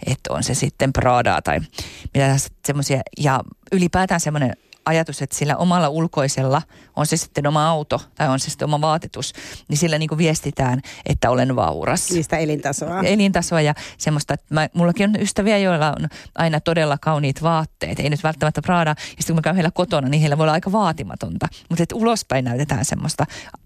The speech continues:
Speaker 1: paljon pramempaa ja kauniimpaa. Öm, ja nyt sit kyllä on niin, että kyllä niinku kiinalaiset muotimerkit ja yli,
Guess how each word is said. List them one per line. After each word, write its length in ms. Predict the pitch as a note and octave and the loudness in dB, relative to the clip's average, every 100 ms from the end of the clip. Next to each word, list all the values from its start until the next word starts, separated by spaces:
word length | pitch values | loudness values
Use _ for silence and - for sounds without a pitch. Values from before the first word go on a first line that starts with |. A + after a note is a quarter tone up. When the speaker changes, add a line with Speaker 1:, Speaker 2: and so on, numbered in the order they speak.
| _ | _
Speaker 1:
paljon 220 | D3+ D3 | 0 0
pramempaa 480 | D3+ E3+ D3 C3 C3+ | 2 2 2 0 -2
ja 100 | C#3 | -2
kauniimpaa. 460 | B2 A#2+ G#2+ - - - - - - - - - - - - F#3 | -2 -2 -2 -4 -4 -8 -14 -12 -14 -14 -18 -20 -20 -6 0 2
Öm, 120 | F3+ F3 - _ - | 2 0 -6 _ -2
ja 140 | F3+ F3+ | 0 2
nyt 200 | C4 - - | 0 -4 -2
sit 180 | B3 - _ - - - - | -4 -4 _ -20 -20 -20 -2
kyllä 260 | A#3+ A#3+ | 2 4
on 140 | B3+ B3+ | 4 4
niin, 180 | C#4+ G#3+ | 4 2
että 220 | - - | -2 -2
kyllä 140 | F#3 | 0
niinku 180 | G#3 G3 - | 0 0 -2
kiinalaiset 640 | C#4 D#4 G#3 E3 D#3+ - _ - - - - - - | 0 4 4 4 2 -2 _ -18 -16 -18 -18 -20 -4
muotimerkit 760 | G#3 B3 A#3+ D3+ F3+ G3+ E3 D3 | 2 4 2 2 2 2 0 0
ja 60 | D3+ | 2
yli, 160 | G3+ | 0